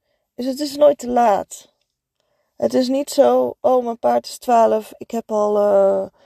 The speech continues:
bij wijze van spreken al vijf jaar, zes jaar alleen maar buiten gereden." Nee, dat is, maakt echt niet uit. Dat heb ik ook gehad, bijna tien jaar zelfs. Nou, iets minder. Maar,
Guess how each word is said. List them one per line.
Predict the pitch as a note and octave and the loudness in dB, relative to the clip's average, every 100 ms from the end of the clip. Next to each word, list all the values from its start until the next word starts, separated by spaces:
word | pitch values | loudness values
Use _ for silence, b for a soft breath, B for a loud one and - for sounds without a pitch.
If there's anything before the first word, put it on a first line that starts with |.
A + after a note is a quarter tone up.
| b b b | b b b
bij | - G#3+ | -10 -4
wijze | A3+ A3+ G#3+ | 0 0 -2
van | G#3+ | -12
spreken | - A3+ G#3 G3+ G#3 | -12 -6 -6 -6 -8
al | G3 G3 | -6 -6
vijf | - G#3 G#3 | -2 -2 -2
jaar, | G#3+ G#3 G3 F#3+ | -4 -2 0 0
zes | - A3 A3 - | -2 -8 -8 -6
jaar | G3+ G3 G3 - b b b | -4 -4 -6 -10 b b b
alleen | A3 A3 | -4 -2
maar | A3 | 0
buiten | G3+ A3+ B3+ A#3 | 4 2 2 -8
gereden." | A#3+ A#3 A3+ A3+ B3+ D4 _ _ _ _ _ - | -6 -2 -2 -4 -6 -10 _ _ _ _ _ -10
Nee, | A3 G#3 E3 E3 - _ | -4 -2 -2 -8 -18 _
dat | - G#3+ | -16 -12
is, | A3 - | -12 -6
maakt | A3 A3 - | -2 -2 -4
echt | - B3+ - | -4 -4 -4
niet | A#3+ - | -6 -2
uit. | F#3 E3 - - _ _ _ | -2 -4 -10 -20 _ _ _
Dat | - G#3 | -14 -6
heb | A#3+ | -6
ik | A#3+ - | -4 -2
ook | B3 - | -2 -2
gehad, | A#3+ C4+ - - | -4 -4 -6 -16
bijna | G#3+ G#3+ A#3 A3 | -8 -4 -4 -4
tien | - B3+ | -10 -10
jaar | C4 A#3+ B3+ C4 | -4 -2 -2 -4
zelfs. | B3+ B3+ D#4+ - - _ _ _ _ | -2 -2 -4 -14 -20 _ _ _ _
Nou, | - F#3+ | -10 -10
iets | F#3+ - | -10 -12
minder. | F3 F#3 F#3+ - b b b b | -12 -12 -14 -18 b b b b
Maar, | A3+ A3 G#3 | -4 -2 -2